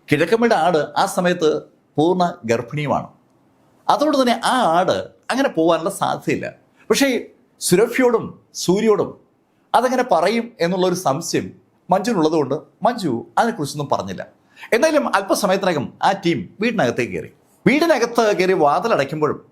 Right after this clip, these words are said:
ആ പിള്ളേർ രണ്ടുപേരും അമ്മയോടും അച്ഛനോടും ചോദിക്കുന്നത് അവർ കണ്ട ആ കാഴ്ചയെക്കുറിച്ചാണ്. ശരിക്കും ഇപ്പോൾ ആ കാഴ്ച ആ കുട്ടികളിൽ ഒരു രസകരമായ നിമിഷങ്ങൾ ഉണ്ടാക്കിയിരിക്കുകയാണ്. ഒരു തിര ഇങ്ങനെ അടിച്ചടിച്ച് പോകുന്ന പോലെ മുകളിൽ നിന്ന് താഴേക്ക് ആ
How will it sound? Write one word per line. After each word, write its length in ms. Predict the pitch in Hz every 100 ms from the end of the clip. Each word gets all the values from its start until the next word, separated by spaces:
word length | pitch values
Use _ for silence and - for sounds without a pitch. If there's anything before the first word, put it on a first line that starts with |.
| _
ആ 60 | 180
പിള്ളേർ 360 | 180 196 240 - - _ 151
രണ്ടുപേരും 600 | 180 240 226 160 117 -
അമ്മയോടും 300 | 143 175 226
അച്ഛനോടും 320 | 165 - 190 175
ചോദിക്കുന്നത് 600 | 135 170 185 170 113 - _ _ _ _
അവർ 180 | 156 175
കണ്ട 200 | 214 175
ആ 320 | - - 175 170
കാഴ്ചയെക്കുറിച്ചാണ്. 680 | 135 135 156 143 123 95 - _ _
ശരിക്കും 340 | - 285 311 269
ഇപ്പോൾ 240 | 262 262
ആ 380 | 220 233 240 240
കാഴ്ച 300 | 170 190 175
ആ 60 | 214
കുട്ടികളിൽ 560 | 202 170 214 214 196 - 202
ഒരു 520 | 226 214 170 135 - - _ _ -
രസകരമായ 840 | 196 233 - 254 247 226 190 131 - - _ _ _
നിമിഷങ്ങൾ 340 | 175 202 226 220
ഉണ്ടാക്കിയിരിക്കുകയാണ്. 680 | 151 139 160 143 127 107 -
ഒരു 160 | 247 403
തിര 260 | 302 247
ഇങ്ങനെ 260 | 294 262 247
അടിച്ചടിച്ച് 580 | 233 196 - 226 202 214
പോകുന്ന 320 | 170 170 185
പോലെ 340 | 160 165 170 -
മുകളിൽ 240 | 180 254
നിന്ന് 160 | 269 240
താഴേക്ക് 600 | 147 156 175 175 180 180
ആ 100 | -